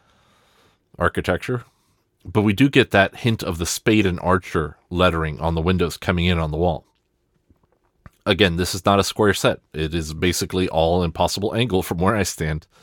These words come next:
And, uh, that's movie magic. The camera tilts down when Archer tilts down too.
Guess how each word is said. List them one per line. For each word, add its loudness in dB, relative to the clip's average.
And, -4
uh, -2
that's 2
movie 0
magic. -2
The -2
camera 2
tilts -6
down 2
when -2
Archer 0
tilts -6
down -6
too. -4